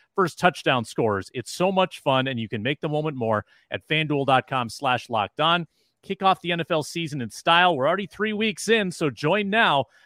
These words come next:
while you still have a lot of time. FanDuel, an official partner of the National Football League. Appreciate everybody tuning in today, our everydayers. Thank you. Again, you can find our audio on the Locked On Vikings feed.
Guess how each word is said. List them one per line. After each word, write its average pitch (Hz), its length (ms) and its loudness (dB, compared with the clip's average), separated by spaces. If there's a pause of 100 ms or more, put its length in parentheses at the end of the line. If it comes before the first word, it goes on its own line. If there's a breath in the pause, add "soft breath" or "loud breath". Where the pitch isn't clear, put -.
while 127 120 -2
you 117 80 -2
still 147 240 -2
have 135 140 0
a 123 40 -8
lot 120 180 0
of 101 100 -8
time. 160 340 0 (340)
FanDuel, 123 500 0 (340)
an 98 80 -10
official 160 400 -6 (100)
partner 156 540 2
of 110 180 -8
the 101 80 -8
National 127 580 -6 (360)
Football 98 840 -4 (220)
League. 104 600 -6 (2750)
Appreciate 165 420 0
everybody 151 400 2
tuning 151 280 -2
in 143 60 -4
today, 151 320 2
our 127 140 2
everydayers. 147 1000 -2
Thank 160 380 -4
you. 190 200 -2
Again, 143 280 -2
you 147 60 -4
can 131 140 -6
find 135 260 0
our 113 180 -2
audio 151 420 0
on 139 100 -2
the 110 80 -4
Locked 123 300 0
On 123 140 -2
Vikings 110 540 -6
feed. 190 460 -4